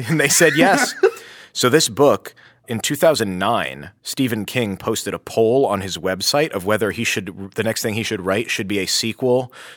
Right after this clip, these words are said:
Speaker 1: to his Dark Tower series or a sequel to The Shining. Doctor Sleep won,
Speaker 2: Wow.
Speaker 1: five thousand eight hundred sixty-one votes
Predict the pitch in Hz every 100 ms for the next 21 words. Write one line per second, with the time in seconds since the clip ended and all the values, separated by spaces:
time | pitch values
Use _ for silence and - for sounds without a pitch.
0 | - 107 107 90 110 101 - 101 104 123
1 | 160 147 143 151 151 - 117 95 92 -
2 | 120 - 107 95 107 95 - - 131 107
3 | 58 87 - _ _ 110 117 120 104 -
4 | 117 - 101 110 90 90 107 _ _ -
5 | - 117 113 120 101 104 104 107 101 90
6 | 117 - 98 110 110 120 123 -